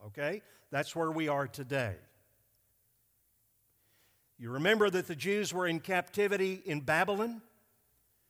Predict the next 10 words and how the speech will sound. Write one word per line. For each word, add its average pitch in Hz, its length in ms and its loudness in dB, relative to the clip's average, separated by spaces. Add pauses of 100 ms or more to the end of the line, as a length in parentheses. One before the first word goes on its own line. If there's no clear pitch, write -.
(500)
and 143 120 -2
they 180 100 4
were 170 180 0
brought 190 440 4
back 202 420 4 (1120)
by 180 280 4
Ezra 196 680 2
originally 175 840 0 (400)
into 214 400 0
what 214 320 4